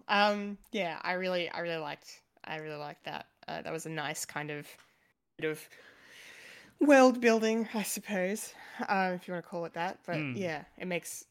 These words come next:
Speaker 1: obviously makes perfect sense for him to be there. Um, and, uh, yeah, and the fact that Tarkin referred to something by the name of Project Stardust,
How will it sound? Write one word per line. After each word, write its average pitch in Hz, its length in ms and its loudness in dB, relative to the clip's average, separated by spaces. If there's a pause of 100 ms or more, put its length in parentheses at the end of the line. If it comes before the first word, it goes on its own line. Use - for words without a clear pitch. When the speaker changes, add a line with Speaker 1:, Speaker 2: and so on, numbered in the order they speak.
Speaker 1:
obviously 185 320 -2
makes 175 200 2
perfect 170 340 -4
sense 156 360 -8
for - 140 -6
him 165 400 -10
to - 120 -12
be 156 200 -6
there. 147 400 -8
Um, 156 520 -4 (360)
and, 175 640 0 (200)
uh, 160 260 2
yeah, 180 280 6
and 175 120 0
the 165 80 -2
fact - 380 -4
that - 260 -2
Tarkin 160 560 -2 (260)
referred 160 360 0
to 165 80 -6
something 160 400 -2
by 156 100 2
the 156 100 -2
name 156 240 -2
of 156 180 -6
Project 180 460 0
Stardust, 170 840 -2